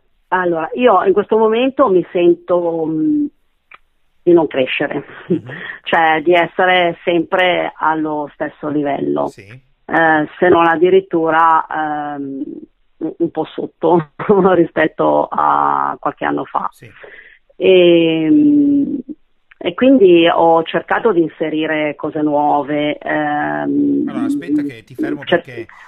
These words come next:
Speaker 2: c'è un
Speaker 1: sì.
Speaker 2: punto importante. Tu hai detto, "Io mi sento di, eh, non crescere o di essere allo stesso livello." Allora, togliamo la parte del "mi sento", perché il "mi sento" è una definizione di tipo emozionale.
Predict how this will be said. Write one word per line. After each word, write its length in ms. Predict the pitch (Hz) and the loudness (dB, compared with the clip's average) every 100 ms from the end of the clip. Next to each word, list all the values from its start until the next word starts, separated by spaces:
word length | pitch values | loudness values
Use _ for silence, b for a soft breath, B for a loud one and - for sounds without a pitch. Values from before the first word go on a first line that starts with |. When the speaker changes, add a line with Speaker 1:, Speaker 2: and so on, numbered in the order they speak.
| B _ | B _
Speaker 2:
c'è 120 | - | -6
un 60 | 147 | 2
Speaker 1:
sì. 100 | 175 | 2
Speaker 2:
punto 200 | 143 151 | 2 -4
importante. 500 | 131 120 117 110 _ | -18 -18 -18 -20 _
Tu 60 | 143 | -20
hai 60 | 131 | -20
detto, 140 | 143 | -20
"Io 120 | 151 | -20
mi 140 | 139 147 | -20 -20
sento 680 | - 143 147 - 147 151 _ _ _ | -20 -20 -20 -20 -20 -20 _ _ _
di, 480 | _ 107 117 117 113 | _ -20 -20 -20 -20
eh, 300 | 107 104 101 | -20 -20 -20
non 200 | 107 127 | -20 -20
crescere 480 | 123 113 131 131 110 | -20 -20 -20 -20 -20
o 20 | |
di 100 | 107 | -20
essere 220 | 117 - 110 | -20 -20 -20
allo 80 | |
stesso 320 | - 120 - 113 | -20 -20 -20 -20
livello." 340 | 113 110 107 _ _ _ | -20 -20 -20 _ _ _
Allora, 200 | 127 117 | -18 -18
togliamo 420 | 117 143 156 185 | -18 -18 -16 -16
la 120 | 160 127 | -16 -16
parte 340 | 143 143 131 | -18 -18 -20
del 160 | 120 120 | -20 -20
"mi 100 | 143 | -20
sento", 420 | 127 131 139 135 | -20 -20 -20 -20
perché 260 | 110 104 | -20 -20
il 40 | 107 | -20
"mi 80 | 104 | -20
sento" 360 | 127 135 127 | -20 -20 -20
è 60 | 107 | -20
una 360 | 110 110 110 90 _ _ _ _ _ _ _ | -20 -20 -20 _ _ _ _ _ _ _ _
definizione 600 | 120 123 135 123 - 147 | -20 -20 -20 -20 -18 -18
di 120 | 123 98 | -18 -20
tipo 220 | 113 120 | -20 -20
emozionale. 600 | 113 - 139 117 101 | -20 -20 -20 -20 -20